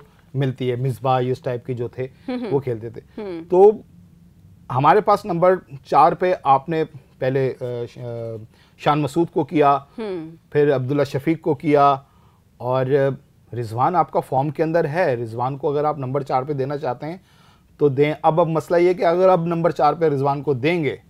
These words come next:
Speaker 2: हम्म।
Speaker 1: अब इस बात के बाद, तो फिर कल को दूसरा और खिलाड़ी भी अपनी डिमांड को लेके खड़ा होगा।
Speaker 2: यस।
Speaker 1: फिर वहाँ टीम मैनेजमेंट क्या करेगी?
Speaker 2: हम्म।
Speaker 1: आज तो चलें ठीक है, रिजवान ने बात कही और कल को रिजवान को नंबर चार पोजीशन पे दे भी देते हैं और वो
Speaker 2: यस।
Speaker 1: वहाँ भी परफॉर्म करते हैं, उसने नंबर पाँच पे भी किया है।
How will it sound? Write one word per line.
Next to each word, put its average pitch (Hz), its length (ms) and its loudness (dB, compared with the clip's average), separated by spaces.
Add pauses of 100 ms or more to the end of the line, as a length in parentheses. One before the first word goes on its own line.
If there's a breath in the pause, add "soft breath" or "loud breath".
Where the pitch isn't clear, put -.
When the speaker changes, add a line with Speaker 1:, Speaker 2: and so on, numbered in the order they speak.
(160)
Speaker 2:
हम्म। 175 300 -10 (160)
Speaker 1:
अब 185 140 0 (140)
इस 240 120 2
बात 175 280 0
के 165 100 0
बाद, 120 280 -4 (1400 soft breath)
तो 220 60 2
फिर 247 180 -4
कल 190 260 6
को 240 180 4
दूसरा 180 440 4
और 208 300 4
खिलाड़ी 175 300 2
भी 208 140 -6
अपनी 196 340 -6
डिमांड 165 300 -2
को 208 100 0
लेके 208 200 -2
खड़ा 202 240 -2
होगा। 160 600 2
Speaker 2:
यस। 190 240 -8 (120)
Speaker 1:
फिर 269 120 0
वहाँ 233 220 0
टीम 233 220 -6
मैनेजमेंट 208 400 -6
क्या 226 160 2
करेगी? 151 360 0
Speaker 2:
हम्म। 185 500 -8
Speaker 1:
आज 151 200 0
तो 220 80 -4
चलें 214 220 0
ठीक 196 180 -6
है, 214 80 6
रिजवान 156 340 0
ने 185 120 -4
बात 165 280 0
कही 156 440 -4 (360 soft breath)
और 147 140 0
कल 160 220 -2
को 190 380 2 (140)
रिजवान 139 340 -2
को 185 100 -4
नंबर 170 240 0
चार 180 220 -2
पोजीशन 185 340 -6
पे 185 60 0
दे 160 220 4
भी 254 140 0
देते 151 260 -2
हैं 110 260 -16
और - 60 -6
वो 160 100 0
Speaker 2:
यस। 156 60 -4
Speaker 1:
वहाँ 147 180 2
भी 330 80 0
परफॉर्म 165 420 -2
करते 127 200 -4
हैं, 120 40 -8
उसने 160 120 -8
नंबर 160 180 0
पाँच 170 240 0
पे 214 140 -6
भी 160 120 -4
किया 110 240 -8
है। - 80 -16